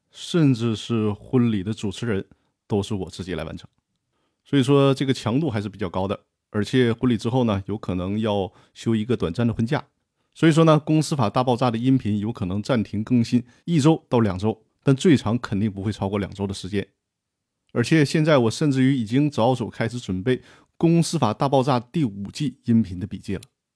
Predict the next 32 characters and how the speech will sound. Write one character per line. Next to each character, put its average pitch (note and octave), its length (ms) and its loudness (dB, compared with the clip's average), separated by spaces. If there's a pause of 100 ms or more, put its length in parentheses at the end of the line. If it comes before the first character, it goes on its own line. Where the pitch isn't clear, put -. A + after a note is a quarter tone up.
(260)
那 B2 100 -2
在 C3+ 100 6
这 C#3+ 120 6
里 B2 100 4
呢， C3 200 4 (280)
我 G#2+ 100 0
先 B2 220 2
跟 A#2+ 220 4
各 A#2+ 160 2
位 A2+ 160 4
听 B2 180 2
众 B2+ 100 4
朋 A2 200 0
友 A2 160 2 (180)
请 - 220 -10
个 G2 40 -8
假， C3 160 -4 (680)
等 C3 120 4
我 B2 160 6
婚 B2+ 240 2
假 B2 200 4
回 A#2 100 0
来 A#2+ 100 2
之 B2 140 0
后， C3+ 240 -2 (300)
继 F3 120 -2
续 B2+ 140 2
为 A#2 100 4
大 A2 140 2
家 A#2 140 2
更 B2 180 4
新 B2 280 0